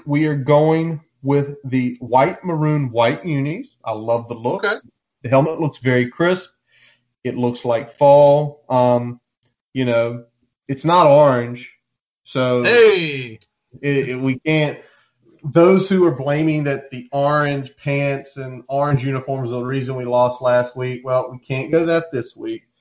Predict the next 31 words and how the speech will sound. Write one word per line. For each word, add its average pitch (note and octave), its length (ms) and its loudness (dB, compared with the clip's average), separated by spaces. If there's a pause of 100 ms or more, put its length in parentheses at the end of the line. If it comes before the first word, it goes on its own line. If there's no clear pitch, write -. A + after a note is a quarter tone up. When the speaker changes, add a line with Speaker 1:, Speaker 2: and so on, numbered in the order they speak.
(320)
Speaker 1:
So, B2 180 2
yeah. A2+ 440 2 (460)
Now, C3 200 4
Brian, D3 800 4 (680)
one D#3+ 140 2
of E3 80 2
your D3 100 2
favorite D3+ 520 -2
guys D3+ 480 2
got C#3 240 2
twenty-five D#3 600 -2
this D#3 220 -6
week. B2 320 -6 (920)
Speaker 2:
Yes, F3 200 -2
he G#3 140 -4
did. F3 360 6
Amari D3 420 0
Barno, C3+ 640 -2 (500)
twenty-five. E3 760 0
And C#3+ 100 -6
I E3 120 2
will C#4 120 -4
say A#3+ 220 -4
this, A3 260 0
he G#3+ 200 -12
earned G3 240 -6
it. B2 100 -10
He, E3 260 -12
he E3+ 120 -16
had G#3+ 180 -2
a D#3 160 -4